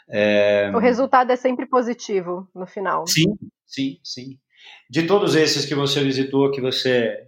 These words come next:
Speaker 1: que você conheceu, você consegue eleger algum que, que você mais gostou, que você achou mais rico, por exemplo, em, em, em arte,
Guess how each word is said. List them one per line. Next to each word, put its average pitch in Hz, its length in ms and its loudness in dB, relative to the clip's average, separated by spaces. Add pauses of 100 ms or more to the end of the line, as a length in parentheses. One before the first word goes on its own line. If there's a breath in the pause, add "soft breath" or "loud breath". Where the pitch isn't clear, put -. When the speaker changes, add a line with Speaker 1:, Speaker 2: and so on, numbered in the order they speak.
(140)
Speaker 1:
que - 80 -10
você 135 300 0
conheceu, 131 800 0 (380 loud breath)
você 139 120 0
consegue 139 560 2
eleger 123 380 2
algum 120 480 0
que, 104 420 -6 (200)
que 113 100 -4
você 110 240 -2
mais 117 280 0
gostou, 120 640 2
que 110 80 -12
você 107 240 -8
achou 117 260 -4
mais 110 840 -4 (100)
rico, 143 420 2
por 104 140 -4
exemplo, 113 460 -4
em, 101 260 -10 (120)
em, 101 260 -20 (760 loud breath)
em 110 40 0
arte, 123 600 0